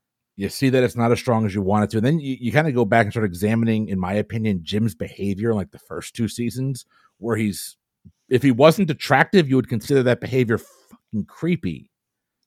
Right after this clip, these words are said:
You would. Look at Dwight and Angela, highly dysfunctional. Strong characters,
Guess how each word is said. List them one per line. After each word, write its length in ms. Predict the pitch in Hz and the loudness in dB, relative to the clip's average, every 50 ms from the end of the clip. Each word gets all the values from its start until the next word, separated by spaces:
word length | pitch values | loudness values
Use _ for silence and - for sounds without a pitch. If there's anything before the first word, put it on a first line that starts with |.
| _ | _
You 120 | - 147 156 | -2 -2 0
would. 600 | 131 113 107 127 175 175 131 87 71 - - - _ _ _ _ _ _ _ _ _ _ _ _ _ _ _ _ _ _ _ _ _ _ _ _ _ _ _ _ _ _ _ _ _ _ _ _ _ | 0 0 2 4 6 6 6 4 2 -4 -12 -20 _ _ _ _ _ _ _ _ _ _ _ _ _ _ _ _ _ _ _ _ _ _ _ _ _ _ _ _ _ _ _ _ _ _ _ _ _
Look 180 | - 147 190 202 | 0 2 2 2
at 120 | 175 123 | 2 0
Dwight 240 | 107 101 104 139 139 | -2 0 2 2 2
and 80 | 127 113 | 2 2
Angela, 400 | 110 120 117 113 147 151 147 143 - | 0 0 0 0 0 0 0 -2 -6
highly 600 | - - - - - - 190 196 190 170 147 127 | -12 -14 -12 -12 0 4 6 6 6 6 4 2
dysfunctional. 680 | 101 104 101 - - 87 76 - - - 69 62 - - _ _ _ _ _ _ _ _ _ _ _ _ _ _ _ - | 0 0 -2 -4 -6 -10 -10 -10 -14 -16 -16 -16 -18 -20 _ _ _ _ _ _ _ _ _ _ _ _ _ _ _ -12
Strong 420 | - - - 190 202 226 233 208 | -6 4 8 8 10 10 8 6
characters, 580 | - - 156 127 110 95 - - 85 85 - | 6 6 8 8 8 6 2 -4 -10 -10 -12